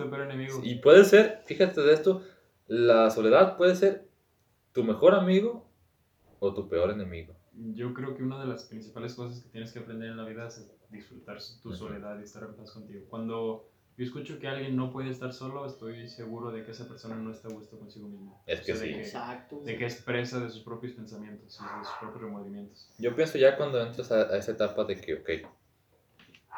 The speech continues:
Speaker 2: es que estás consciente de que, o sea, me estoy quedando solo y, o sea,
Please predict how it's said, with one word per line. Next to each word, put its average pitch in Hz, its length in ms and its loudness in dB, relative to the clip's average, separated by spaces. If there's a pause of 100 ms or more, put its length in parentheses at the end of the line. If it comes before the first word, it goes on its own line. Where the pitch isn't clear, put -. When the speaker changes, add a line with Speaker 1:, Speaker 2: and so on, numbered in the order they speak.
(240)
Speaker 2:
es 104 140 -6
que 123 100 -4
estás 120 260 2
consciente 123 420 -4
de 117 160 -2
que, 104 140 -2
o 95 40 -4
sea, 90 300 -6 (220)
me - 60 -20
estoy - 200 -18
quedando 92 260 -4
solo 104 340 -4 (840)
y, 80 680 -12
o 76 60 -8
sea, 87 360 -4